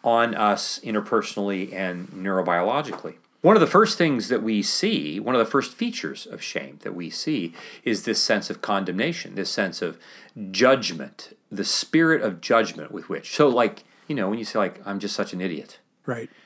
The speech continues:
Speaker 1: Like, I th-, I think to myself, "Okay," right? Now, when, when you, when you say this to me, I'm like, "Pepper,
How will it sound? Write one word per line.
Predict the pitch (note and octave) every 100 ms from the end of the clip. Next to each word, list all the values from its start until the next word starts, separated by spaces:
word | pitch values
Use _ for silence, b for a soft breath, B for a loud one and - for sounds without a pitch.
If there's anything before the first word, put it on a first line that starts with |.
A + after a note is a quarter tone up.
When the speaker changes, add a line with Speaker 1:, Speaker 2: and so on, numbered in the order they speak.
| b b -
Speaker 1:
Like, | C3
I | D3 C#3
th-, | -
I | C#3
think | G#3 G3
to |
myself, | C3+ A#2 A#2 -
"Okay," | - B2+ E2+ - _ _ _
right? | D3 D3
Now, | D3+ D3
when, | D3+ C3+
when | D3+
you, | A3+ A3+
when | D#3 E3
you | C#4+
say | - D#3+ A2
this | E2+ -
to | D#2
me, | C#2+ D2 -
I'm | C#3+
like, | B2+ - -
"Pepper, | E3+ E3+ A#3+